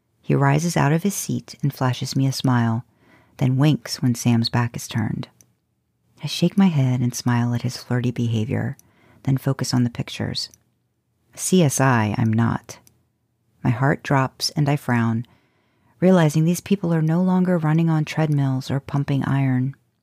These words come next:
They were all various shapes and sizes. Some were extremely fit, some were probably starting their weight loss journey, but now they're all dead. I do my reorganizing and stacking of the pictures on autopilot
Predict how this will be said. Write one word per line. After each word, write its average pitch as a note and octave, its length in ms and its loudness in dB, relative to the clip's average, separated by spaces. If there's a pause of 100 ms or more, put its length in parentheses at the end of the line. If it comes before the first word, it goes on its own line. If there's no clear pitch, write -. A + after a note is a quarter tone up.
(580)
They D3 100 -4
were D3+ 140 0
all F3+ 180 2
various D#3+ 400 0
shapes - 360 -4
and D3+ 100 -2
sizes. B2 600 -4 (540)
Some D3 300 0
were D#3+ 120 0
extremely D3 520 -4
fit, - 420 -6 (460)
some D3+ 200 0
were E3 120 0
probably E3+ 480 -2
starting D#3 440 0
their D#3 160 -2
weight E3 240 -4
loss C#3 220 -4
journey, C3+ 440 -2 (640)
but - 220 -6
now D#3 280 2
they're D#3 160 0
all D3 180 0
dead. D3 400 -2 (960)
I F3 60 0
do A#3+ 180 4
my C#4+ 160 4
reorganizing D3 840 0
and C#3 140 0
stacking C3 460 -2
of B2 80 -2
the C3+ 80 -4
pictures A#2+ 500 -6
on B2 160 0
autopilot A#2+ 760 -4